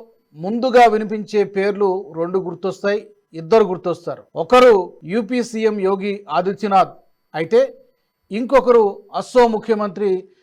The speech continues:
హిమంత బిశ్వ శర్మ. ఇప్పుడు తాజాగా ఉత్తరప్రదేశ్లో జమాలుద్దీన్ అలియాస్ చాంగూర్ బాబా అనే వ్యక్తిని యాంటీ టెర్రరిస్ట్ స్క్వాడ్ పట్టుకున్నారు పోలీసులు.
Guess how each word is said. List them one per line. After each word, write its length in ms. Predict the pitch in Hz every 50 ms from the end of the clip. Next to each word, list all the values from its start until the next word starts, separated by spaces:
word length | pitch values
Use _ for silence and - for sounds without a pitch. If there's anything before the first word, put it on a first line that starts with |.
| _ _ _ _ _ -
హిమంత 300 | 185 208 240 233 190 -
బిశ్వ 280 | 214 196 185 - 196 185 -
శర్మ. 180 | 185 165 139 135 - - _ _ _ _ _
ఇప్పుడు 160 | 220 202 254 208 - 202
తాజాగా 420 | 214 240 226 277 262 254 262 262 220 214 226 233 - _ _ _ _ _ _ _ _ -
ఉత్తరప్రదేశ్లో 1120 | 180 190 - - 294 294 277 - 262 240 247 240 233 240 - 226 226 240 269 285 285 277 - _ _ _ - 147 123 127
జమాలుద్దీన్ 720 | 196 202 226 254 269 269 262 247 202 170 240 240 214 156 135 - -
అలియాస్ 480 | 175 196 220 240 240 240 233 233 - - _ -
చాంగూర్ 440 | 208 196 208 240 247 233 240 254 240 220 214 214
బాబా 300 | 202 190 208 196 196 190 - 190
అనే 160 | 190 190 190 170 151
వ్యక్తిని 640 | 175 175 175 _ - 233 233 220 185 170 175 170 _ _ _ _ 180
యాంటీ 460 | 196 226 254 269 - - 285 269 269 262 190 -
టెర్రరిస్ట్ 480 | 220 214 220 233 226 240 233 233 - 226
స్క్వాడ్ 460 | 214 - _ - 196 202 202 185 147 - _ -
పట్టుకున్నారు 580 | 185 185 185 - 220 214 220 214 214 254 - - _ _ -
పోలీసులు. 500 | 180 190 196 202 196 - 202 226 285 -